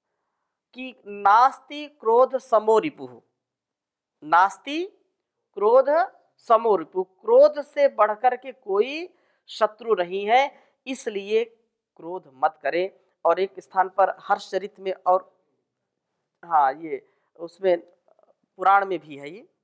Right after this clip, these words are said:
और, अ, हर्षचरित में कहा कि "नहीं कोप कलुषिता विस्मृति मति कर्तव्यम अकर्तव्यम वा", कि क्रोध से कलुषित बुद्धि,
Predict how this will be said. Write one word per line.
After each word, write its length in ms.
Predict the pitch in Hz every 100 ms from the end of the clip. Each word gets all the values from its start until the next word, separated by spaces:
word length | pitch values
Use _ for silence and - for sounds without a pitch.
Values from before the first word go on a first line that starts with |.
| _ _ _ _ -
और, 420 | 131 135 127 - _ _ _ -
अ, 60 | 139 135 127 117 -
हर्षचरित 520 | 214 208 233 233 240
में 120 | 240 240
कहा 380 | 180 202 254 277 _ _ _ _
कि 140 | 247
"नहीं 640 | 226 214 214 208 262 302 294
कोप 640 | _ 247 247 285 - 262
कलुषिता 840 | - 208 214 233 220 214 165 214 285 - _ _ _ _ 190
विस्मृति 1000 | 214 311 - - 226 233 277 294 302 _ _ _ _ _
मति 500 | 185 220 247 330 311
कर्तव्यम 920 | - 226 202 - 226 202 202 294 339 - -
अकर्तव्यम 800 | 185 160 - - 156 156 202 165
वा", 220 | 123 127 - _ _ _ _ _ _ _ _ _ _ _
कि 100 | 254
क्रोध 500 | 240 214 233 294 311
से 260 | - 311 311
कलुषित 560 | - 240 240 - 349
बुद्धि, 440 | 277 277 214 254